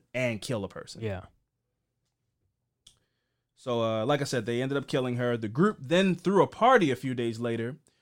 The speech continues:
Speaker 1: where Moses showed the woman's body to his mother, his sister Sheila Moses, and his brother Leonard Moses.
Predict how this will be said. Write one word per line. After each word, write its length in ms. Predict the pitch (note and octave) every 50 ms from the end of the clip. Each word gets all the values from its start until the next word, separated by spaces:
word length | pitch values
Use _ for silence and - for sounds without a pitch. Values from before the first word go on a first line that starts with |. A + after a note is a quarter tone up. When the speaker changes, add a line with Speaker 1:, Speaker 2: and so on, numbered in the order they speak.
| _ _ _
Speaker 1:
where 160 | - C3+ C3+
Moses 600 | C#3 C3+ E3 G#3+ A#3+ B3+ F#3+ E3+ D#3+ D#3 - - - _
showed 440 | - - - - G#3+ A3 A#3 - G#3+
the 100 | G#3+ G3+
woman's 320 | F#3+ F#3+ G3 F#3+ F#3 F3 D3
body 320 | C#3+ F3+ F3+ E3 E3+ E3 D#3+
to 140 | - E3+ D3
his 200 | B2+ C#3+ B2+ -
mother, 440 | B2+ C3+ F3+ G#3+ G#3+ B3+ C#4 D#4+ D#4 - _ _ _ _ _ _ _ _ _ _ _ _ _ _ _ _ _
his 160 | - D#3 -
sister 440 | - - - A#3 B3 - - - G#3
Sheila 420 | - - - B3 D4+ D#4 B3 D#3+
Moses, 640 | C3 B2+ A#2+ A2+ A2+ G#2+ G#2+ C3 F3 - - - - _ _ _ _ _ _ _ _ -
and 120 | D#3 E3 E3+
his 120 | D3+ C3+
brother 420 | B2+ A#2 F3+ B3 C4+ A#3+ F#3+ F3+ D#3+
Leonard 340 | D3+ F3+ A3+ A#3 F#3+ D3 A#2
Moses. 640 | A#2+ G#2+ F#2 E2 - - - - - - - -